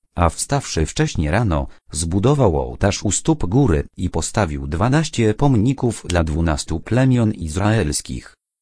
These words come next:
Polecił też młodzieńcom z synów izraelskich złożyć ofiarę całopalenia,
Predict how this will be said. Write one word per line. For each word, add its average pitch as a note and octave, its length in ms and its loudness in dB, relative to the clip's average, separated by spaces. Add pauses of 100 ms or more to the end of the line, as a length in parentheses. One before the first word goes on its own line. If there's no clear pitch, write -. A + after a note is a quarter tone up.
(760)
Polecił A2 500 0
też F#2+ 280 0
młodzieńcom E2+ 800 2
z - 80 -2
synów B2 580 0
izraelskich G2+ 920 -2
złożyć D#2+ 540 0
ofiarę F2+ 380 0
całopalenia, D#2 840 -2